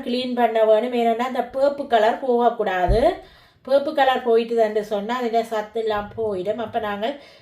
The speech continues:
மெல்லமா உரிச்சு எடுப்போம். நான் உரிச்சு எடுத்துட்டு உங்களுக்கு காட்டுறேன். பார்த்தீங்கன்னா, நான் ராசவள்ளி கிழங்கு உரிச்சிட்டேன் பாருங்க. இப்ப பார்த்தீங்கன்னா, அந்த மேலான கட் பண்ணிட்டு உங்களுக்கு எவ்வளவு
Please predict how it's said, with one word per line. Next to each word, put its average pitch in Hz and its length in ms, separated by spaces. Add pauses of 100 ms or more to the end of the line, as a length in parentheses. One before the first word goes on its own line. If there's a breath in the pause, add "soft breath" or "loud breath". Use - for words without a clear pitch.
(220 loud breath)
மெல்லமா 254 500 (140)
உரிச்சு 233 340
எடுப்போம். 202 440 (1700 soft breath)
நான் 208 200
உரிச்சு 320 340
எடுத்துட்டு 240 480
உங்களுக்கு 220 420
காட்டுறேன். 208 500 (140)
பார்த்தீங்கன்னா, 247 640
நான் 233 180
ராசவள்ளி 240 600
கிழங்கு 208 280 (120)
உரிச்சிட்டேன் 220 600
பாருங்க. 180 320 (540 loud breath)
இப்ப 214 200
பார்த்தீங்கன்னா, 233 520
அந்த 226 180
மேலான 220 420 (140)
கட் 226 260
பண்ணிட்டு 226 400
உங்களுக்கு 226 320 (120)
எவ்வளவு 240 340